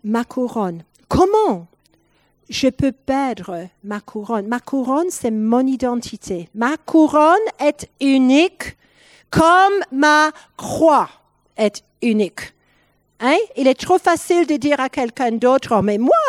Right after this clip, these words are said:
ce que tu portes, euh, oh, mais ça, je, je pourrais le porter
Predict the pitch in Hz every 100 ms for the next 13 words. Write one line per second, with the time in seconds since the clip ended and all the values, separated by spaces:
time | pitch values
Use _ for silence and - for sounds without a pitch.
0 | 453 - 277 294 - 302 - 554 679 719
1 | - - 392 339 330 311 587 587 - 640
2 | 622 539 311 269 - - 539 453 277 233
3 | 226 233 302 285 277 320 349 339 320 320
4 | - 320 - - 330 302 302